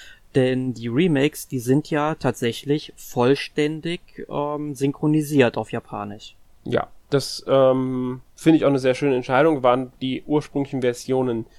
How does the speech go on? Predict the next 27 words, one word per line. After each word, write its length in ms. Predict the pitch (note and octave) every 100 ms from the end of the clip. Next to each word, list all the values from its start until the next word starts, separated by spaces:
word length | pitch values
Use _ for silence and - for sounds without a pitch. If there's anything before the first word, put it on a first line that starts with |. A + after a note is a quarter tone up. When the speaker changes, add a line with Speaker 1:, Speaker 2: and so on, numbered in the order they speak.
| _ -
Speaker 2:
nicht, 480 | C#3 C#3 F3+ A3+ -
also 200 | C3 B2+
weder 320 | D3 D#3 -
auf 80 | -
dem 320 | C#3 C3+ -
Famicom 480 | - D3 D#3+ - C#3+
noch 100 | C#3+
auf 80 | C3+
dem 80 | B2+
Super 240 | D#3+ F#3+
Famicom 460 | F3 E3+ E3 E3 D#3 - - -
gab 240 | B2 D#3
es 120 | F#3
Synchro. 400 | - F#3+ - F#3
Die 120 | E3+ A2+
einzige 340 | C#3 - C3
Ausnahme 320 | C3 C#3+ C#3
hat 160 | C3 B2+
damals, 580 | B2+ C3 B2+ B2+ - -
ähm, 340 | G#2 B2 B2 A#2+ - - -
die 60 | B2
Satellaview-Episode 1160 | B2+ C#3+ D#3+ E3 D#3+ D3+ D#3+ D3 D3+ D#3 D3
dargestellt, 840 | C#3+ B2+ C#3+ D3 - C#3+ C#3 D3+ C3
da 160 | B2
war 160 | B2 A2
Ayumi 420 | B2 B2 C#3+ C#3
vertont, 720 | B2 A2 - C#3+ G#3+ A3 -